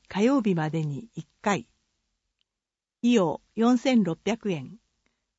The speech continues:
対象者で、生活保護受給者は無料です。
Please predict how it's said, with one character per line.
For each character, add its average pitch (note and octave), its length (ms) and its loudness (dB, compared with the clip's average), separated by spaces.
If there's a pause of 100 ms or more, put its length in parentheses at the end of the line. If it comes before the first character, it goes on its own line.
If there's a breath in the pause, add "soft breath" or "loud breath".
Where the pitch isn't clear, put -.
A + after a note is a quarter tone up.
対 B3+ 200 0
象 A#3+ 240 0
者 E3 200 -8
で、 C#3 240 -12 (380)
生 C4 160 0
活 C4+ 320 -4
保 A#3+ 160 0
護 G#3 120 0
受 D#3 220 -2
給 A#3+ 260 -2
者 E3+ 180 -6
は D3 240 -6
無 E3+ 120 0
料 F3 220 0
で D#3 160 -4
す。 - 260 -20